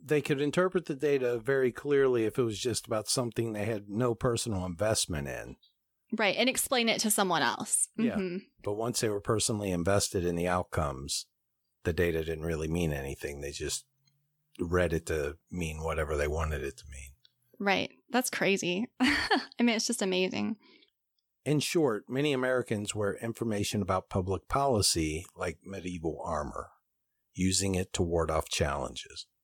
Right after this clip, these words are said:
Speaker 1: Of course, it's always easy to define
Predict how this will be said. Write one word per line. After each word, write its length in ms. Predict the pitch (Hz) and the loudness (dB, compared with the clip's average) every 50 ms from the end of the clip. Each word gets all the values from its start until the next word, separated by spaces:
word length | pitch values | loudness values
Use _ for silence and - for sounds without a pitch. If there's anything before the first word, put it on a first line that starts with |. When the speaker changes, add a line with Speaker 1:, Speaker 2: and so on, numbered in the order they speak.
| _ _ _ - - _ _ _ _ _ _ _ _ _ _ _ _ - | _ _ _ -20 -20 _ _ _ _ _ _ _ _ _ _ _ _ -2
Speaker 1:
Of 160 | 117 113 - | -2 -2 0
course, 460 | - 165 170 165 156 139 - - - _ - | 2 2 4 4 4 2 0 -2 -4 _ -4
it's 180 | 135 127 - - - | -4 -2 -2 -4 -2
always 500 | 135 135 139 156 160 160 160 151 135 127 | 0 2 2 2 2 0 -2 -4 -6 -6
easy 400 | 131 131 127 117 117 123 120 117 - | -8 -8 -8 -8 -8 -8 -10 -10 -4
to 100 | - 131 | -2 -2
define 580 | 107 104 104 - - 110 98 95 98 101 95 | 0 0 0 0 0 0 0 0 0 -2 -4